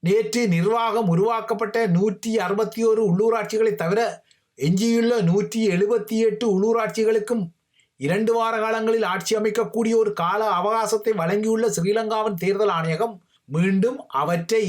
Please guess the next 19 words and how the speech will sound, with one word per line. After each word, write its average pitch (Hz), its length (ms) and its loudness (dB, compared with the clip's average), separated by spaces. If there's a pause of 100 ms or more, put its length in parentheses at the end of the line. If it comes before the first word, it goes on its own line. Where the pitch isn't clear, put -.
(140)
தொழில்நுட்ப 175 560 0
ரீதியாக 175 440 0 (420)
உள்ளூராட்சி 185 600 0
ஆணையாளர்களின் 185 760 0
அதிகாரத்துக்கு 190 720 -2
மாற்றியுள்ளது. 220 580 0 (1000)
எனினும் 185 420 0 (400)
எதிர்வரும் 190 640 0
பதினான்காம் 185 840 -2
தேதிக்கு 165 440 0
பின்னர் 170 360 -2 (440)
இந்த 190 360 2
நூற்றி 170 480 0
எழுபத்தி 175 480 0
எட்டு 175 200 -2
உள்ளூராட்சி 180 640 0
சபைகளும் 165 480 -2 (300)
தமக்குரிய 180 680 0 (360)
நிர்வாகத்தை 190 680 0